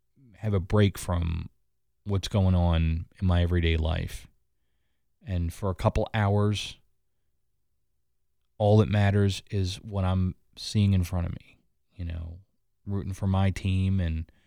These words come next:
hoping that they do well. And you learn,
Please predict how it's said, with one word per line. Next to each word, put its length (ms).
hoping 280
that 160
they 100
do 240
well. 460
And 240
you 220
learn, 640